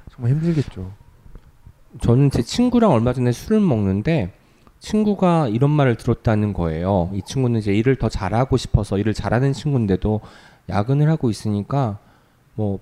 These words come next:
Speaker 2: 부서장이었나 어떤 분이 오셔가지고 이런 말을 했대요. "너 일 못해서 야근하냐?"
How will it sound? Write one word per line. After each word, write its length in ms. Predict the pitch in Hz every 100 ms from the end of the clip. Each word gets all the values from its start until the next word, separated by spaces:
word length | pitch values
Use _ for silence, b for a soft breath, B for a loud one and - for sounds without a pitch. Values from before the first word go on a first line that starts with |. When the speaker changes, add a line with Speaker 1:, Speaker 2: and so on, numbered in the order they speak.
| -
Speaker 2:
부서장이었나 960 | 120 131 147 143 139 127 117 107 98
어떤 260 | 95 - 113
분이 140 | 110
오셔가지고 580 | 101 95 117 107 92 -
이런 180 | 101 113
말을 180 | 113 101
했대요. 540 | - - 92 113 101 - b b b b b b
"너 100 | -
일 120 | 131 160
못해서 320 | 190 180 135
야근하냐?" 680 | 101 104 117 107 139 208